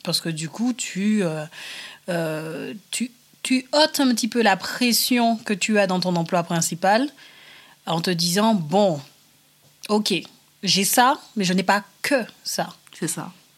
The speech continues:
Speaker 1: Et en plus, je me retrouve avec quelque chose à côté qui, qui me plaît, qui m'épanouit, euh, sur lequel j'ai un, un contrôle total, contrôle de décision, contrôle financier, contrôle, voilà.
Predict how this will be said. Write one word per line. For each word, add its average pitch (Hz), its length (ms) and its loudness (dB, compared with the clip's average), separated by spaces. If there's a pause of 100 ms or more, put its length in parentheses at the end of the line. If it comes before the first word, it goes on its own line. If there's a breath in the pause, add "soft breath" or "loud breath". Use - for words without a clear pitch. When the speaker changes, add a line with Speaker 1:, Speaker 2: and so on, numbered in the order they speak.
(340)
Speaker 1:
Et 190 200 4
en 185 120 4
plus, 311 580 2
je 202 140 2
me 214 120 4
retrouve 202 400 2
avec 208 220 4
quelque 202 180 -2
chose 208 180 0
à 190 100 4
côté 233 600 -2
qui, 202 600 -2 (440 loud breath)
qui - 140 -6
me 156 120 -4
plaît, 262 500 2 (120)
qui - 140 -6
m'épanouit, 196 800 2 (360 loud breath)
euh, 165 840 0
sur 196 300 -4
lequel 202 480 2
j'ai 180 380 4
un, 160 280 0 (220)
un 180 80 -4
contrôle 180 480 0
total, 226 600 2 (520)
contrôle 170 320 -6
de 165 80 -4
décision, 170 500 -4
contrôle 175 340 -6
financier, 180 680 -2
contrôle, 175 520 -2 (200)
voilà. 247 300 4